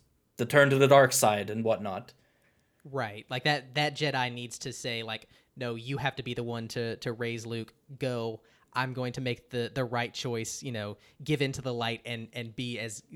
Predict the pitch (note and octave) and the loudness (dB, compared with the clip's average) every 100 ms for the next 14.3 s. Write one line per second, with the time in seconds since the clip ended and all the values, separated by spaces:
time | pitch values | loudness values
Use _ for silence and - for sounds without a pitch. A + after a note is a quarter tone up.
0 | D3 D3+ C#3 B2+ C3 C3 B2+ C3 A#2 A2 | -6 -4 -2 -2 0 0 -2 -2 -4 -6
1 | A2 - - C3 A#2+ A#2+ - - A#2 A#2+ | -10 -6 -4 -2 0 -2 -2 -2 -2 -2
2 | A#2 G#2+ G#2+ G#2 F#2+ - B2+ C3+ C#3 A#2 | -6 -8 -10 -10 -12 -10 -8 0 2 2
3 | A2 A2+ A#2 A#2 A2 G#2 G#2+ G#2+ G#2 G2+ | -2 -6 -6 -6 -8 -8 -10 -10 -12 -14
4 | G2 - B2+ B2 A#2 G#2+ G#2+ - G#2 G2 | -16 -14 -12 -8 -6 -4 -6 -8 -12 -12
5 | G2 - _ - F#3 B2 B2+ C#3+ C#3 D3 | -12 -18 _ 4 6 6 6 6 8 6
6 | C3+ C#3 D3+ A#2+ B2 C3 C3+ C3+ B2+ B2+ | 6 6 6 6 8 8 8 8 6 6
7 | B2+ B2 B2 B2 A#2+ A#2 C3+ B2+ B2+ B2+ | 6 6 4 2 2 2 4 4 4 4
8 | B2 C3+ B2 B2 B2 B2+ A#2+ A#2 B2+ B2 | 4 6 6 4 2 4 4 4 2 4
9 | C3+ A2 G#2 A2 A#2 G#2 G2 E2 - - | 4 4 0 2 2 2 -4 -6 -8 -12
10 | _ _ _ _ _ _ E3 C3 C3 B2+ | _ _ _ _ _ _ -10 -8 -8 -10
11 | _ _ - _ E3 D#3 F3 G#3+ G3+ - | _ _ -20 _ -6 -2 -2 -2 -4 -6
12 | D#3 D#3+ - E3+ F3+ E3+ D3 B2+ - A#2+ | -6 -4 0 0 2 0 0 -2 -2 -4
13 | A2 G#2 A#2+ G#2+ G#2+ G#2 A2+ G#2 - G#2 | -4 -4 -2 -2 -4 -4 -4 -4 -4 -4
14 | G2 A#2+ B2+ | -4 -4 -4